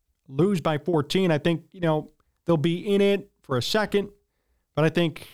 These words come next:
by the end of the game, it's gonna be, like, thirty-eight seventeen. They're gonna score a garbage time touchdown and make it thirty-eight twenty-four. That's really what I think. This is not gonna be a good game.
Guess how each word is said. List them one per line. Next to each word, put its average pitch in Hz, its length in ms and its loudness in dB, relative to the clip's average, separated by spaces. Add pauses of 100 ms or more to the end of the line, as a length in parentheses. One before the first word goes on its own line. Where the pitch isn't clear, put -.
by 147 100 0
the 151 140 2
end 170 100 2
of - 20 2
the 147 80 0
game, 156 180 0
it's 135 100 -2
gonna 143 120 2
be, 139 80 4
like, 135 260 0
thirty-eight 151 380 4
seventeen. 139 440 0
They're 131 80 2
gonna 131 120 0
score 135 180 0
a 120 60 -2
garbage 135 380 -2
time 127 240 -2
touchdown 120 560 -2
and 120 60 -2
make 120 140 -2
it - 120 -10
thirty-eight 120 360 0
twenty-four. 110 520 -4
That's 143 200 -2
really 143 160 4
what 120 140 0
I 113 80 -6
think. 117 320 -6 (600)
This 143 180 0
is 131 120 0
not 135 320 0
gonna 135 160 0
be 123 100 0
a 120 40 -2
good 110 220 -6
game. 110 300 -18